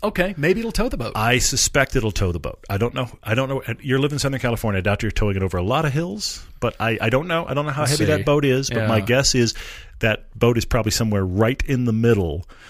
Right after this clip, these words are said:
Speaker 2: of the tow range of the Tacoma. And the Tacoma is probably, I mean, except for fast desert running,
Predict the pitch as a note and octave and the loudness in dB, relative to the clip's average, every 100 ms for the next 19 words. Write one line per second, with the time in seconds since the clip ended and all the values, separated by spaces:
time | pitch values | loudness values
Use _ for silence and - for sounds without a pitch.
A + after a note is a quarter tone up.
0 | - - F#2+ G2 - A2+ G#2+ G2+ F#2 F#2+ | -14 -4 -2 0 2 2 4 2 0 -2
1 | - - - F#2+ D2 - - - _ _ | -4 -6 -4 -4 -4 -8 -14 -20 _ _
2 | - - - _ - - A2 G2+ A#2 - | -20 -20 -20 _ -18 -4 -2 0 -2 -2
3 | A#2+ A2 G#2+ G2+ - - B2+ A#2 A2 G2+ | -2 -2 -2 -4 -6 -6 0 2 2 0
4 | G2+ G#2+ G2+ G2 G2 F#2+ G2 F#2+ - C#3 | 0 2 2 0 0 -2 -4 -4 0 0
5 | B2 - A2 - - A2 G#2+ G2 A2 G2+ | 0 -2 -4 -4 -2 0 0 -2 -4 -4
6 | G#2 G2+ F#2 F#2+ F#2+ G2+ A2+ | -2 -2 -4 -4 -2 -2 -4